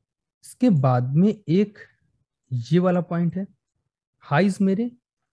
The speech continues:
ये वाले हैं। समझ में आया ना यहाँ पर हमने क्या क्या mark किया है? ज्यादा दूर नहीं जाना है।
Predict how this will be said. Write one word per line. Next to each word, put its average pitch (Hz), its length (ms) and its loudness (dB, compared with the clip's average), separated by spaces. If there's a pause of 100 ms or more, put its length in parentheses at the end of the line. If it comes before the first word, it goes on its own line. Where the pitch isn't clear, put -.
ये 123 160 -4
वाले 107 220 -12
हैं। - 100 -20 (440)
समझ 160 220 0
में 180 60 4
आया 202 80 4
ना 254 80 2
यहाँ 226 140 2
पर 220 100 0
हमने 202 180 4
क्या 165 220 0
क्या 175 180 -2
mark 151 280 0
किया 120 140 -8
है? 123 100 -14 (840)
ज्यादा 147 180 6
दूर 156 260 4
नहीं 143 120 4
जाना 120 240 -4
है। 135 180 -12